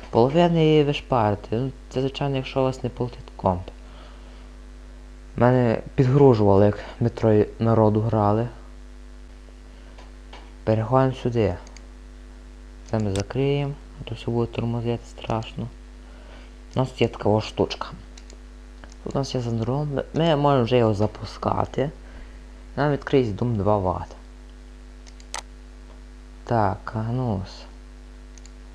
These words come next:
скопіюємо решту і вадів туди.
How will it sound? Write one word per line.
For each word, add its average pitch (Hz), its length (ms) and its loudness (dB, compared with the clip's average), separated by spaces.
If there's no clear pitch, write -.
скопіюємо 123 560 0
решту 117 460 2
і 107 100 2
вадів 104 440 2
туди. 107 340 -6